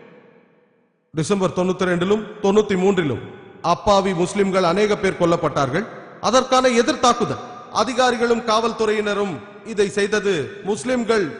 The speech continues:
நிழல் தாதாக்களின் உதவியோடு செய்தார்கள் என்றார். அப்படித்தான் குண்டுவெடிப்பு நடந்தது. அவர்கள் சொன்னதும் எல்லோரும் ஒப்புக்கொண்டார்கள், கமிஷனரும் ஒப்புக்கொண்டார், இது ஒரு எதிர் தாக்குதல், மும்பையில் நடந்ததற்கு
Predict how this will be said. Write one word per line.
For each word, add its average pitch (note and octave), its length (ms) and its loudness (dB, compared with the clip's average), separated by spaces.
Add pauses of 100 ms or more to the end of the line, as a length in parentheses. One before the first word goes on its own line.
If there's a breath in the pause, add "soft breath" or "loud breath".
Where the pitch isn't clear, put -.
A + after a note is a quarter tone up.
நிழல் A3+ 380 2
தாதாக்களின் G#3+ 600 0
உதவியோடு G3 460 -2
செய்தார்கள் F3 440 -2
என்றார். C3 260 -6 (120)
அப்படித்தான் G3+ 460 0
குண்டுவெடிப்பு E3+ 500 -2
நடந்தது. D#3 280 -4 (440)
அவர்கள் A3+ 500 0
சொன்னதும் B3 400 -2 (360)
எல்லோரும் A#3 480 4
ஒப்புக்கொண்டார்கள், G3 600 -2 (220)
கமிஷனரும் A3+ 580 0
ஒப்புக்கொண்டார், G3+ 640 -2
இது G3 200 -6
ஒரு G#3 180 0 (180)
எதிர் B3+ 200 -6
தாக்குதல், G#3 520 -2 (540)
மும்பையில் A3 520 -2
நடந்ததற்கு F#3 560 -4